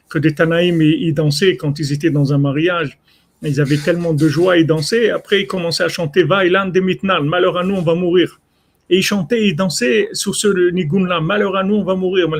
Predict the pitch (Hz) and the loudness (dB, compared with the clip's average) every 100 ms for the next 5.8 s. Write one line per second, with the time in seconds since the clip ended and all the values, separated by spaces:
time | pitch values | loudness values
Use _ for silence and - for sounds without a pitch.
0 | 147 _ _ _ - 147 160 190 208 202 | -8 _ _ _ -2 2 2 2 2 2
1 | 202 190 220 214 208 262 214 - _ _ | 0 -4 0 2 2 2 -2 -8 _ _
2 | - 151 185 202 220 202 - 240 220 214 | -2 0 2 2 2 2 2 4 6 4
3 | 190 208 - 214 208 254 196 - _ _ | 0 -2 0 0 0 -2 -2 -8 _ _
4 | _ - 202 175 - 226 - 214 185 269 | _ 0 0 0 -2 -4 0 2 4 2
5 | - 226 214 247 226 202 151 113 | 2 0 2 2 2 0 -2 -6